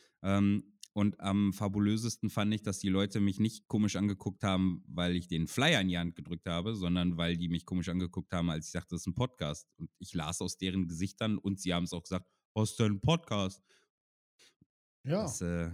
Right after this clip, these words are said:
Speaker 2: Ja, vielleicht, wenn man das jetzt macht, äh, wird das vielleicht mehr Leute, äh,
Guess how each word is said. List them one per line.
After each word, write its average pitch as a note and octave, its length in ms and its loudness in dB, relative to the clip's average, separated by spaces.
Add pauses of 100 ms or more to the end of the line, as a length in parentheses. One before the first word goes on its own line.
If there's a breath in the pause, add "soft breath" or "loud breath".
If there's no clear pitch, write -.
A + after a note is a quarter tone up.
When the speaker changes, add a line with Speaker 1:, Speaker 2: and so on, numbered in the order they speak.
(320 loud breath)
Speaker 2:
Ja, B3 160 0
vielleicht, D3+ 280 0
wenn E3 100 4
man E3+ 120 2
das D#3 180 -2
jetzt D#3+ 320 -2
macht, F#3 400 -6
äh, F3+ 440 -6
wird F3 180 -4
das E3 120 -6
vielleicht D#3+ 260 -4
mehr F3+ 200 0
Leute, B2+ 580 -4 (600)
äh, C#3+ 60 -8